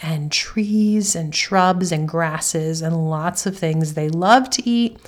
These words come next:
that give them enrichment to their days and that improve the quality of the meat in the end.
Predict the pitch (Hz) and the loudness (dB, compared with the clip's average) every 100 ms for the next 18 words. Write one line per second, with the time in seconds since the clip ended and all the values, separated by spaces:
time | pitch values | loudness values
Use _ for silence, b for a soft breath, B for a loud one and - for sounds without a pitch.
0 | B B B - 160 190 180 175 156 156 | B B B -8 -2 0 2 2 0 0
1 | 185 190 202 190 170 156 147 160 175 180 | -2 0 -2 -2 -2 -2 -2 -2 0 0
2 | 185 - 156 160 160 151 - 165 - 180 | -2 -4 -2 -2 -2 -4 -4 -6 -4 -2
3 | 175 170 165 - 190 196 196 170 165 165 | -2 -2 -6 -4 0 2 2 0 0 -4
4 | B B B B 170 160 160 156 147 - | B B B B -2 2 2 2 -2 -8
5 | - - 147 139 123 - 160 | -10 -8 -6 -6 -8 -12 -16